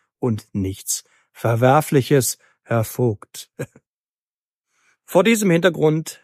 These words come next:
muss man auch die Causa Aydan Özus betrachten, bei der Höcke ins Schwimmen geriet, weil er sich nicht mehr an die Passage in seinem sechs Jahre alten Buch erinnern konnte,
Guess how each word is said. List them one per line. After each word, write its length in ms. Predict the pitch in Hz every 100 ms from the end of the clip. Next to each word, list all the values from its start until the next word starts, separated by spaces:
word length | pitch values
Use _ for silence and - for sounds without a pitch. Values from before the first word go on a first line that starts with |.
| -
muss 240 | 131 139
man 180 | 151 139
auch 200 | - 117
die 120 | 135
Causa 640 | - - 127 123 127 127 -
Aydan 640 | 110 131 135 131 131 131 -
Özus 800 | 147 175 156 151 131 - - -
betrachten, 800 | 127 - 123 110 - - 117 101 _ _ _ _ _ _ _ _ _
bei 180 | - 107
der 260 | 110 120 110
Höcke 340 | 110 - 127
ins 300 | - 139 -
Schwimmen 400 | - 135 190 196
geriet, 600 | 160 143 151 143 - - _ -
weil 360 | 98 117 117
er 360 | 101 110 107 107
sich 260 | - 123 -
nicht 300 | 117 - 139
mehr 320 | 135 135 143
an 140 | 147
die 120 | 151
Passage 720 | 156 160 - 117 123 127 135
in 160 | 135 135
seinem 320 | 127 123 123
sechs 260 | 113 117 -
Jahre 280 | 127 117 113
alten 300 | 113 113 110
Buch 360 | 117 117 - _
erinnern 640 | 131 127 147 165 160 135 - - - - _
konnte, 560 | - 143 147 139 135 117